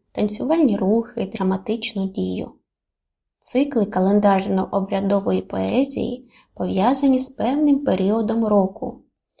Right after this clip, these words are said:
Колядки, щедрівки, веснянки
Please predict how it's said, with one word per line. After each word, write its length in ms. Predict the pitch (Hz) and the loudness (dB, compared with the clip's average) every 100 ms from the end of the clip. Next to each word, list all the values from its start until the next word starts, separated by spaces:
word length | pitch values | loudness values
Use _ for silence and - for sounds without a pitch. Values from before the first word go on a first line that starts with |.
| _ | _
Колядки, 640 | - 320 233 208 208 - 196 | 0 2 4 4 2 -2 -4
щедрівки, 760 | - 254 208 196 220 220 196 | -2 0 2 2 0 -2 -2
веснянки 920 | 208 226 - 196 190 202 202 202 196 | -2 -2 -2 -2 0 0 -4 -6 -10